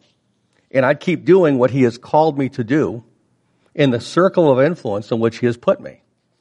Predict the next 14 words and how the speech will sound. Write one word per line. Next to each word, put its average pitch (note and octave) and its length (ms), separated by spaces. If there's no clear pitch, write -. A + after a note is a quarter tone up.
Listen, E3 320
warrior, A#2+ 260
you C3+ 260
need F3 400
to B2 120
dress A2+ 600
up C3 240
in A#2 60
the G#2+ 80
confidence, D3 720
another C3 180
word B2+ 160
for B2 120
faith, - 440